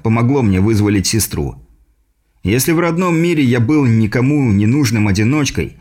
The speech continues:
то здесь у меня была семья, чем я очень дорожил. А потому я не стал стесняться.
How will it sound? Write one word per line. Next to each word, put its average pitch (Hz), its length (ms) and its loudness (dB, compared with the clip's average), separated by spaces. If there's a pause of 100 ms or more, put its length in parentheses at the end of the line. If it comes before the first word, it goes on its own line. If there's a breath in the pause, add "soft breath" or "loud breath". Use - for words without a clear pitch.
(220 soft breath)
то 107 140 0
здесь 120 340 0
у 104 60 0
меня 113 260 2
была 107 260 2
семья, 110 640 0
чем 87 200 -2
я 90 140 0
очень 104 320 0
дорожил. 87 640 -2 (440 soft breath)
А 85 100 -4
потому 143 460 0
я 120 120 0
не 107 120 2
стал 131 280 -2
стесняться. 82 720 -6